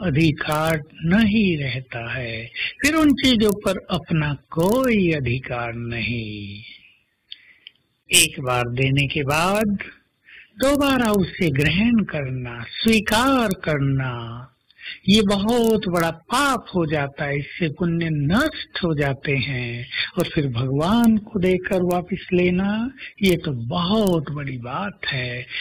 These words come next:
फिर भगवान कभी हमारी उन चीजों को स्वीकार भी नहीं करेगा और हमें अपना सब कुछ देने के लिए तैयार भी नहीं होगा। तो आइए हम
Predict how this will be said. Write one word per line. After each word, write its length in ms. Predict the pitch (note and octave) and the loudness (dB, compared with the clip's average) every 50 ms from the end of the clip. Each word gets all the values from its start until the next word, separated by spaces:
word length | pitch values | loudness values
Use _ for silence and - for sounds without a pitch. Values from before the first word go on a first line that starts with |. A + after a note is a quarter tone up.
| - - - | -10 -4 -2
फिर 120 | - G#3 G3+ | 0 2 2
भगवान 540 | E3+ F3 G3 F3+ G3 G3+ G#3 G#3 G#3 G3+ F#3+ | 2 2 4 4 4 4 4 4 4 4 2
कभी 420 | - - B3+ B3 A#3 B3+ C4 C#4 | 2 0 0 2 4 4 4 4
हमारी 400 | C4 A3+ A3+ A3+ A3+ A3 A3+ A3+ | 4 4 4 4 4 4 4 4
उन 200 | G#3+ G#3+ G#3 G3 | 4 4 4 2
चीजों 380 | - - A3 G3+ E3+ F#3+ F#3 F3 | 2 2 2 2 2 2 2 0
को 220 | F3 - F3+ D3+ | 0 -2 -2 -4
स्वीकार 800 | - - - F#3 E3+ D3+ D3+ - - G#3+ B3+ C4+ B3+ A#3+ G#3 F#3+ | -4 -4 -2 0 0 0 0 0 0 0 2 2 2 0 0 -2
भी 180 | D#3 D3 E3 D#3+ | -2 -2 -2 -2
नहीं 340 | D#3 C#3+ C3 D3+ D3+ C#3+ | -2 0 0 0 -2 -2
करेगा 760 | C3+ - C3 C3 C3 C3 B2+ B2 C3 C#3+ C#3+ D3 E3 E3+ F#3 A3 - - - - - - F#3+ | -4 -4 -6 -4 -2 -4 -4 -2 -2 -2 0 0 0 0 0 -2 -4 -6 -6 -8 -4 0 2
और 200 | F#3+ G3 G3 F3+ | 4 4 4 4
हमें 340 | C#3+ E3+ F#3+ G3+ G#3 G3+ G3 | 4 4 6 6 6 4 2
अपना 360 | F#3 - - F#3+ F3+ F3+ E3 - | 0 2 4 4 4 4 4 0
सब 340 | - - - - A3+ A#3+ A#3 A#3 - | -4 -10 -4 0 0 0 0 0 0
कुछ 140 | - A3 F3+ - - | 0 0 0 2 2
देने 360 | D#3 E3 F3+ F#3+ F#3 F3+ F3 E3 | 2 4 4 4 4 2 2 0
के 200 | - - F3+ D#3 | -2 -2 -2 0
लिए 320 | D3+ D3 D3 D3 D#3+ F#3 | 0 0 2 2 2 0
तैयार 840 | F3+ - E3+ C#3+ A#2+ A#2 A2+ A2+ B2+ D3+ F3+ G3+ G3+ F#3+ F3+ D#3+ D#3 | 0 -2 -6 -6 -4 -4 -4 -2 -2 0 0 0 2 0 0 -2 -2
भी 200 | C3 A#2 C#3 C#3+ | -2 -2 -2 -2
नहीं 460 | C3+ B2 A#2+ A2+ G#2+ D3 E3 G3+ A3+ | -2 -2 -2 -2 -2 0 0 0 0
होगा। 720 | F3 C#3 E3 D3 C3 B2+ A#2+ B2 C3 B2 A#2 A2+ A2 A2 - _ _ _ _ _ _ _ _ _ _ - - - - - | 0 0 -2 -2 -2 -4 -4 -2 -2 0 0 -2 -4 -8 -12 _ _ _ _ _ _ _ _ _ _ -20 -18 -16 -8 -6
तो 120 | - - - C#3 | -6 -2 2 2
आइए 360 | D3 D3 C#3 C3+ C#3 C3+ C3 | 2 2 2 0 0 0 0
हम 360 | A#2 B2 B2+ B2+ B2+ B2 C3 | 0 0 0 -2 -2 -4 -6